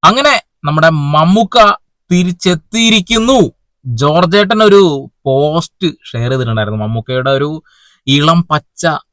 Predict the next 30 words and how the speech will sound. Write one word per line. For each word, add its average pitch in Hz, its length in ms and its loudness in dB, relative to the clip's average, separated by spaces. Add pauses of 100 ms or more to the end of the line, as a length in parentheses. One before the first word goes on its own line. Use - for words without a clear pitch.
(220)
ഷർട്ടും 123 640 -6
അതേപോലെ 131 340 -2
തന്നെ 135 160 -6
വെള്ള 123 380 -6
പാന്റും 131 720 -8 (220)
ഒരു 123 100 -10
ഒന്നൊന്നര 139 480 -8
ഷൂ 135 380 -6
ഇട്ടിട്ട് 127 400 -10 (580)
ഒരു 127 120 -6
മൊബൈൽ 117 440 -4
ഫോണിൽ 131 340 -8
ഒരു 117 180 -4
രൗദ്രഭാവം 107 720 -6 (140)
ഇല്ല, 101 160 -18
എന്തോ 101 260 -16
തിരയാണ് 131 460 -6
മൊബൈൽ 117 280 -6
ഫോണിൽ. 95 280 -16 (800)
ആ 151 60 2
ഒരു 208 160 2
ഫോട്ടോ 196 460 0 (120)
വന്നതോട് 202 460 2
കൂടിയിട്ട് 185 720 0 (520)
നമ്മളെല്ലാവരും 180 600 2
ആഗ്രഹിക്കുന്ന 175 800 2
ആ 170 60 4
ഒരു 170 120 0
നിമിഷത്തിലേക്ക് 151 600 -8
എത്തുകയാണ്. 113 320 -12